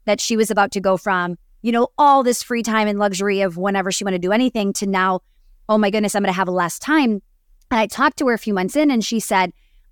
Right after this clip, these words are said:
"I am so much more productive because now I have a limited amount of time I'm allowed to work. So I only do the best stuff." Before, I was just busy, and I was filling my calendar with stupid stuff that never really needed to get done. So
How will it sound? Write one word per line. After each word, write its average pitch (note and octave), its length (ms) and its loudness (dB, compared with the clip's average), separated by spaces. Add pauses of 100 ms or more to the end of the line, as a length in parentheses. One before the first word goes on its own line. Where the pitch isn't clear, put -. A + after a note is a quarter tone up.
"I A3 200 2
am C4 140 2
so - 280 -2
much G#3+ 220 -2
more G3 140 -2
productive G3 720 -2
because G3+ 220 -4
now G3+ 260 2
I C4+ 60 2
have A#3+ 160 0
a G3 60 0
limited B3+ 460 0
amount G3 200 2
of D#3+ 60 -4
time F3+ 200 -4
I'm E3+ 120 -2
allowed E3 200 -2
to E3 80 -4
work. D#3 360 -4 (340)
So - 120 -2
I A#3 120 2 (120)
only B3+ 260 4
do G#3 100 -2
the F3+ 100 -4
best F3 200 0
stuff." - 380 0
Before, G#3+ 420 0
I A3 60 2
was G3+ 160 -2
just E3+ 200 -6 (240)
busy, F#3+ 520 -4 (480)
and G#3 140 2
I G3 80 2
was F#3+ 200 -4 (280)
filling C#4 400 4
my C4+ 160 4
calendar G3 500 -2
with F#3 140 -4
stupid A#3+ 580 -4
stuff F3+ 380 -2
that F3 120 -2
never F#3+ 480 0
really F#3 240 -2
needed E3 240 -4
to E3+ 80 -4
get E3 180 -6
done. E3+ 340 -2 (460)
So C4 380 2